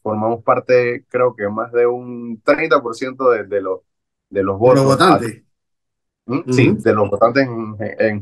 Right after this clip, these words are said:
Speaker 1: en general. ¿Qué se va a hacer con esos jóvenes? Hay grandes problemas en la actualidad, como el desempleo en los jóvenes y esas cosas. Entonces, los proyectos que van encaminados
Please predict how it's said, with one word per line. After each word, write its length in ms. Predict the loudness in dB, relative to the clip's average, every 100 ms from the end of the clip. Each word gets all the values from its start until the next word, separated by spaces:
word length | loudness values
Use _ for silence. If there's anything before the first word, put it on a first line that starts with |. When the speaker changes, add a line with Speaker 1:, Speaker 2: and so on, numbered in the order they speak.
| -10
Speaker 1:
en 120 | -10 -4
general. 380 | 2 4 2 -6 _ _ 2
¿Qué 140 | 2
se 180 | 4 2
va 100 | 2
a 20 |
hacer 220 | 0 -8
con 180 | -8 -10
esos 180 | -10 -6
jóvenes? 320 | -4 -4 -4
Hay 140 | -4 -2
grandes 320 | -4 -4 -10 -4
problemas 520 | 0 0 0 -2 -4
en 100 | -6
la 80 | -6
actualidad, 360 | -6 -6 -6
como 220 | -8 -14 -14
el 80 |
desempleo 560 | -14 -14 -16 -6 -2 -2
en 60 | -4
los 80 | -8
jóvenes 400 | -6 -6 -10 -20
y 60 |
esas 180 | -20 -10
cosas. 280 | -8 -8 -10 _ _
Entonces, 260 | -14 -14 -6
los 180 | -4 0
proyectos 360 | 0 0 -2
que 80 | 0
van 120 | 0 2
encaminados 440 | -2 0 -2